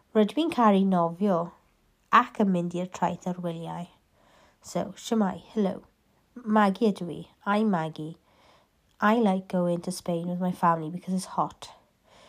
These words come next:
Rydw i'n caru nofio ac yn mynd i'r traeth ar wyliau. So there's two points that I've picked out. Mae Maggie yn dweud, "Dwi'n hoffi mynd i'r Sbaen." So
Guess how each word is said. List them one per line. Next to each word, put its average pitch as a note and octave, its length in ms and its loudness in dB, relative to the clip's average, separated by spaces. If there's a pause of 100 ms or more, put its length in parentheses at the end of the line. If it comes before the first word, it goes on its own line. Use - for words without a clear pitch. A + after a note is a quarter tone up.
(240)
Rydw G3+ 300 4
i'n A#3 100 -4
caru G3 380 4
nofio E3+ 480 -2
ac - 160 -6
yn F#3 100 2
mynd F3 320 -2
i'r F#3 100 -6 (100)
traeth E3 280 -4
ar F#3 220 -6
wyliau. E3+ 340 -8 (1800)
So - 220 2
there's - 200 -2
two D4 200 6
points F#3 440 2 (260)
that F#3+ 100 0
I've E3+ 220 4
picked F3 220 -8
out. - 260 -20 (800)
Mae G#3+ 160 4
Maggie A#3+ 480 6
yn E4 140 4
dweud, D#3 480 4 (280)
"Dwi'n A#3 280 2
hoffi F#3+ 340 4
mynd E3+ 300 0
i'r F#3 160 2
Sbaen." - 400 -6 (380)
So - 240 -16